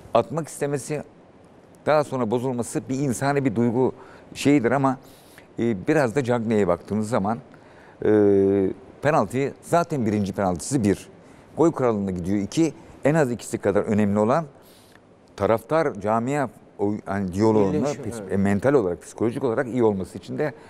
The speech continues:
Speaker 1: atması kadar doğal bir şey yok. Kaldı ki ilk penaltıyı da golle sonuçlandırmış. Herhalde ligimizde Kasımpaşa dahil penaltı en çok kullanan, hatta dört beş, üç dört tane de kaçırdı.
Speaker 2: Evet.
Speaker 1: E, bu Galatasaray'da daha hiç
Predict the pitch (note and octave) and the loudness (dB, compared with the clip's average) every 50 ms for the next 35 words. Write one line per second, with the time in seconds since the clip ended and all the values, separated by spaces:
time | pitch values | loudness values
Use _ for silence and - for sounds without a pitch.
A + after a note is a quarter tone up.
0 | - - - - - A2+ G#2+ - G#2 G2+ - - - F#2+ F#2+ A#2+ B2 G#2 G#2 G2 | -20 -20 -8 -4 -4 -4 -2 -4 -6 -8 -6 -6 -6 -4 -2 -2 -2 -2 -2 -2
1 | G2 G2 F#2+ F#2 - - E3 - - - A#2 B2 B2+ A#2 G#2+ - A2+ D3 B2+ - | -2 -4 -6 -8 -6 -6 -6 -6 -6 -4 -4 -2 -2 -4 -6 -4 -4 -4 -4 -2
2 | - A2 G#2 F#2+ F#2+ F2 G#2 A2 - D#3 D3+ C3+ - - - - - - - - | -2 -2 0 0 -2 -4 -6 -4 -4 -4 -4 -4 -6 -16 -20 -20 -20 -20 -8 0
3 | F#2+ A#2+ C3 A2+ G2+ F#2 - - F2 E2+ - - - F2+ F2+ E2+ G2 A#2 C#3 C#3+ | 2 4 4 4 2 0 -4 -6 -8 -10 -8 -8 -8 -6 -4 -4 -4 -4 -4 -4
4 | - - - - - - - - C#3 C#3 D3 B2+ A2 A2 A2+ A#2 B2 B2+ A2+ C3 | -6 -6 -8 -8 -12 -20 -6 -2 0 2 2 2 0 -2 -4 -4 -4 -4 -4 -2
5 | C3 A#2+ G2+ E2+ D#2 G2+ G2 - A#2 - - C3+ G#2+ - G#2 - G2+ E2+ F#2+ F#2 | -2 -2 -2 -2 -2 -2 -2 -2 -4 -4 -4 -2 -2 -2 -2 0 0 0 2 2
6 | G2 G#2+ C3+ C3+ - - - - - - - - - - - - - - C#3+ C#3+ | 4 4 2 0 -2 -10 -20 -20 -20 -20 -20 -20 -20 -20 -20 -6 -2 0 2 2
7 | B2 G#2+ - - C#3 C#3 A#2+ - A#2 - - - - G#2 G2+ G2+ F#2+ G2+ G#2+ B2 | 2 0 -2 -4 -6 -6 -6 -6 -8 -10 -8 -6 -4 -2 -2 -2 -2 -2 -4 -6
8 | B2+ - - - - - - - - - - - - - C#3 - - - C3 B2 | -8 -14 -20 -20 -20 -20 -20 -20 -20 -20 -20 -14 -6 -4 -4 -4 0 2 2 2
9 | A#2 - - - - - - - - - - - - - - - - - - - | 2 0 -4 -10 -20 -20 -20 -20 -20 -20 -20 -20 -20 -20 -20 -20 -18 -18 -16 -16
10 | - - B2 A#2+ - B2 B2+ B2+ - - C#3+ A2+ - C3 - - - D3 C3 - | -12 -10 -8 -2 0 2 2 2 0 -2 -4 -4 -6 -10 -10 -4 -2 -2 -2 0
11 | - A#2 B2+ C3 - - B2 - G#2+ G#2 F2+ F#2 - B2 C3 B2+ A2+ - D2 F2+ | -2 -2 -2 -2 -2 -2 -2 -2 0 0 2 2 2 0 0 -2 -2 -2 -2 -2
12 | F2 F#2 F2+ E2+ - A2+ A#2+ A#2+ - - A#2 A2+ A2 G#2+ G2 A#2 A#2+ C3+ D3 C#3+ | -2 -2 -4 0 2 2 2 2 0 -2 -2 -2 -2 -2 -2 0 0 0 -2 -4
13 | C#3 - - - | -6 -8 -10 -14